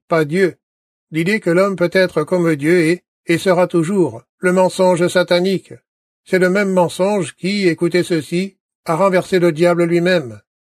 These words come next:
Il disait, « Je serai comme Dieu. »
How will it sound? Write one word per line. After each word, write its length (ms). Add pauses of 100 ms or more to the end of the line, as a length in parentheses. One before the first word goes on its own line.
(280)
Il 160
disait, « 520 (220)
Je 180
serai 360
comme 300
Dieu. » 340